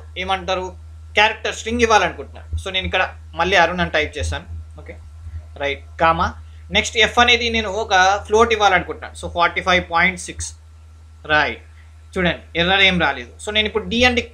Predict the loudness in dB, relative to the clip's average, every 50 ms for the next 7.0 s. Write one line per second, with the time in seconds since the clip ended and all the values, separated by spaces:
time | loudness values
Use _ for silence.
0 | -4 -2 -2 0 4 4 4 4 4 0 -4 -6 -6 -6 -6 -6 -8 -8 -12 -14
1 | -8 -6 -6 -4 0 0 0 0 0 -4 -8 -10 -12 -10 -10 -10 -12 -12 -16 -12
2 | -2 0 2 2 2 2 2 0 0 0 -8 -14 -16 -16 -18 -20 -20 -20 -20 -20
3 | -20 -20 -18 -18 -18 -18 -18 -18 -18 -20 -18 -12 -8 -8 -8 -8 -8 -10 -12 -8
4 | -4 0 2 2 2 4 2 0 0 0 0 2 2 2 2 0 -2 -2 -2 -4
5 | -4 -4 -8 -8 -8 -4 -4 -4 -4 -6 -10 -16 -20 -20 -20 -20 -20 -12 -4 -2
6 | 4 4 4 4 4 2 2 2 0 0 2 0 0 2 2 2 2 2 0 -4